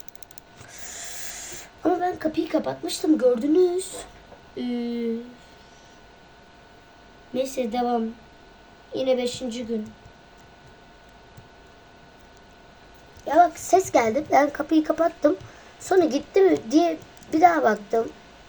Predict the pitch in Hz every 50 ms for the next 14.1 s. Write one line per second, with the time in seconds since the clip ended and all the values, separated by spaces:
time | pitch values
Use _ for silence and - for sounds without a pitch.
0 | - - - - - - - - - - 233 254 247 247 240 240 233 233 254 240
1 | 233 240 214 - - 254 240 233 240 226 214 208 196 196 196 202 202 - 226 233
2 | 226 214 226 214 - - - - - 226 214 - - 208 208 202 190 196 196 196
3 | 196 196 - - 208 208 208 214 220 214 - - - - 220 208 196 208 220 214
4 | 220 220 214 208 226 233 233 233 214 - - - - - - - - - - -
5 | - - - - - - - - - - - - - - - - - - - -
6 | - - - - - - - - - - - - - - 214 - - 240 240 233
7 | - - 220 - - 240 233 - - 208 202 208 202 - - - - - - -
8 | - - - 226 226 226 226 - - - - - - - - - - - - -
9 | - - - - - - - - - - - - - - - - - - - -
10 | - - - - - - - - - - - - - - - - - - - -
11 | - - - - - - - - - - - - - - - - - 285 254 220
12 | 208 214 247 269 277 294 285 311 339 339 311 262 233 214 202 202 196 196 190 180
13 | 180 180 180 180 180 185 208 226 240 247 254 254 254 254 247 247 247 247 240 233
14 | - -